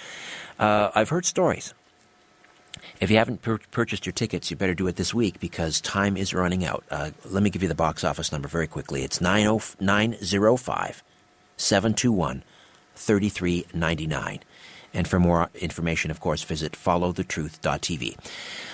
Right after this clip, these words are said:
Uh, there has been a lot of online buzz, uh, around some photographs that one researcher has called a smoking gun when it comes to proof that aliens are visiting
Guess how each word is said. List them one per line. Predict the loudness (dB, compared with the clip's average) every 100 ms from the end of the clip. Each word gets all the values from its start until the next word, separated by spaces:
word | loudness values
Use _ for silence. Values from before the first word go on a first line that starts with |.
| -6
Uh, | 2 4
there | 8 8
has | 8
been | 6 4
a | 6
lot | 6 6 6 6 0
of | 0 0 4
online | 2 4 4 4 4
buzz, | 4 4 4 2 0 0 -6 _ -20 _
uh, | 0 2
around | 4 4 4 4 2 0 -8 _ _ -20 -20 -10
some | 0 4
photographs | 6 6 6 2 0 -6 -8 -8
that | -2 -2
one | 0 2 2 0 -4
researcher | -2 2 2 2 2
has | 0 0
called | 2 4 4 2
a | -2
smoking | 0 2 2 2 0 -2 0
gun | 2 2 2 -4 -16 _ _ _ _ _ _ _ -20 _ -2
when | 2 2
it | 2
comes | 0 0 0
to | -4
proof | -2 4 6 4 -2 -14 _ _ _ _
that | -2 -2 4
aliens | 4 6 4 2 0
are | 0 0
visiting | 2 2 0 0 0 -2